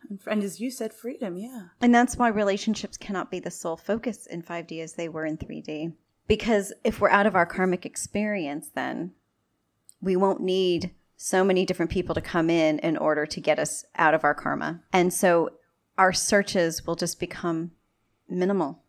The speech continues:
Speaker 2: It has everything to do with once we're out of our karma, it comes down to, "All right, I'm good now. It's time."
Speaker 1: But then it
Speaker 2: Exactly.
Speaker 1: could take a while after that moment to find someone.
Speaker 2: It could. And part of that,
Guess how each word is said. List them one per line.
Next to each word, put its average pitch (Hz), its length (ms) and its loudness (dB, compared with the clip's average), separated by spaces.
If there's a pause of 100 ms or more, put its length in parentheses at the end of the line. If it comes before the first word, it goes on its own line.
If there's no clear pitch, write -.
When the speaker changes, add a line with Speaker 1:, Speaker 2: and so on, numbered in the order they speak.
(140)
Speaker 2:
It - 300 0
has 190 440 0
everything 185 440 2
to 180 100 -6
do 170 220 -2
with 160 320 -2
once 180 280 0
we're 160 80 -2
out 160 160 0
of 165 120 -6
our 156 80 2
karma, 165 720 0
it 170 120 -2
comes 180 320 -2
down 165 220 -2
to, 160 380 -4
"All 165 60 2
right, 160 280 2 (140)
I'm 175 180 -2
good 160 220 -2
now. 151 360 -6 (360)
It's - 200 -10
time." - 300 -12 (240)
Speaker 1:
But 196 220 0
then 240 160 2
it 208 80 -2
Speaker 2:
Exactly. - 120 -8
Speaker 1:
could - 40 -2
take - 360 -2
a - 580 -20
while 139 280 -2
after 131 300 -6
that 85 240 -12
moment 117 380 -10
to - 100 -20
find - 260 -20
someone. - 420 -16 (380)
Speaker 2:
It 311 160 6
could. 302 300 10
And 233 260 4
part 302 280 6
of 294 160 2
that, 156 560 -2